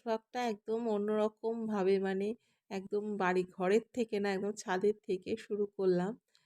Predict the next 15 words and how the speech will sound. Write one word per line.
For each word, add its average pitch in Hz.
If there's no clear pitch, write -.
আর 170
এখন 214
আমি 208
মাজবো 180
ঠাকুরের 180
বাসন। 156
আজকে 214
আমাকে 262
একটু 277
মেয়ের 247
স্কুলে 247
যেতে 220
হবে। 214
মেয়ের 208
স্কুলে, 214